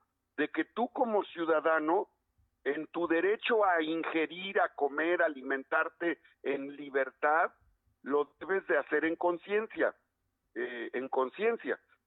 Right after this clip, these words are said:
Y en el etiquetado que hoy ya tienen productos, sobre, sobre todo los refrescos, los refrescos, que, te, que,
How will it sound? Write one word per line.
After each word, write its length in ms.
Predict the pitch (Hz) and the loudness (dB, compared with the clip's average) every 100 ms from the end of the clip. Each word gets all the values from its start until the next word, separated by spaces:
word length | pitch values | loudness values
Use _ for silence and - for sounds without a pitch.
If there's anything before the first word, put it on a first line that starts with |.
| _ | _
Y 160 | - 190 | -6 -2
en 100 | 196 | 0
el 160 | 202 196 | 2 0
etiquetado 880 | - 214 - 208 233 226 214 226 - | -2 -8 -4 0 2 2 2 0 0
que 120 | 175 | 2
hoy 320 | 185 247 294 | 2 0 0
ya 160 | 202 208 | -2 -2
tienen 380 | - 202 208 208 | -2 -4 -2 -4
productos, 580 | - 202 190 - 196 165 _ - _ - | -2 -2 -2 -4 -2 -4 _ -20 _ -2
sobre, 260 | 147 147 139 _ | 2 2 0 _
sobre 240 | 151 139 139 | -2 0 0
todo 320 | 180 196 202 | 0 2 2
los 300 | 170 208 240 - | 4 2 2 0
refrescos, 960 | 202 175 - 139 131 - 165 - - _ _ _ _ _ _ - | -2 0 0 0 -2 -4 -2 -2 -4 _ _ _ _ _ _ -2
los 120 | 190 | 2
refrescos, 640 | 220 170 127 117 - 196 - _ _ _ _ _ | 2 0 -4 -4 -4 -4 -4 _ _ _ _ _
que, 140 | - 151 | -2 -2
te, 200 | - 160 - _ | 0 -4 -6 _
que, 160 | 147 | -2